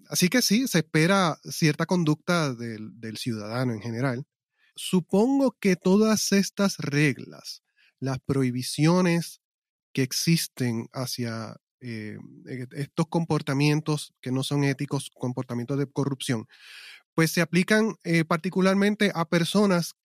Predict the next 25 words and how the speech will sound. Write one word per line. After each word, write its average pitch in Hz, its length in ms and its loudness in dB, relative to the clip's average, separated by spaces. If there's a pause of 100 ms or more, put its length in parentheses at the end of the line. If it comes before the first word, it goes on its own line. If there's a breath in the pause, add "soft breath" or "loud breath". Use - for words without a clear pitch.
que 151 160 2
están 170 260 0
relacionadas 185 560 2
de 156 60 2
alguna 165 260 2
manera 185 320 2
con 160 180 2
el 151 60 2
gobierno 170 480 2
de 185 80 2
Puerto 180 300 0
Rico. 190 280 -2 (840)
Eh, 147 360 4 (140)
porque 175 220 0
a 175 40 4
veces 214 240 0
cuando 180 380 0
dice 165 380 0
personas, 214 880 0 (200)
pues 131 120 -4
se 143 80 -2
escucha 165 340 0 (260)
tan 180 220 -2
general, 156 500 0 (680 soft breath)
eh, 120 440 0